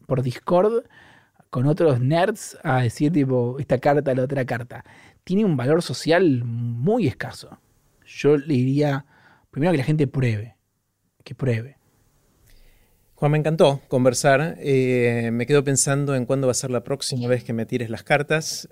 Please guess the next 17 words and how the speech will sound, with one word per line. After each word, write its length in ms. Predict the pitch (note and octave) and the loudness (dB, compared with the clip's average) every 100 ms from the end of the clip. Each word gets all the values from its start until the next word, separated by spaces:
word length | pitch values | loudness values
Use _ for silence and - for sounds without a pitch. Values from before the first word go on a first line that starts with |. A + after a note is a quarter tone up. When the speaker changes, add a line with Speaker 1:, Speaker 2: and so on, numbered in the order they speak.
| - | -12
Speaker 2:
Eh, 440 | B2 A#2 A2 G#2+ G2+ | -8 -6 -6 -6 -8
espero 280 | F#2+ A#2 G#2+ | -8 -8 -6
que 120 | G#2 | -8
no 120 | G#2+ | -10
pase 280 | G2+ G#2+ G2+ | -10 -14 -12
tanto 260 | G#2+ G2+ G#2 | -10 -10 -8
tiempo. 460 | A2+ A2+ A2+ A#2 - _ _ - | -6 -6 -8 -12 -14 _ _ -8
Speaker 1:
Cuando 220 | D#3 E3 | -4 -4
vengas 160 | G3 | -4
al 60 | F3+ | -4
Speaker 2:
Eh, 20 | |
Speaker 1:
taller. 320 | - G#3+ F3 A2 _ _ - | -6 -6 -8 -10 _ _ -10
Speaker 2:
cuando 260 | A2+ G#2+ | -6 -2
vuelva 300 | A#2 D#3 D3 | 2 2 2
al 80 | B2+ | 0
taller, 400 | B2+ - A2 F#2+ G#3 | -4 -6 -10 -12 -16
eh, 800 | D#3+ A#2+ A2+ A2 G#2+ G2+ G2+ G2 | -12 -8 -8 -8 -8 -8 -8 -10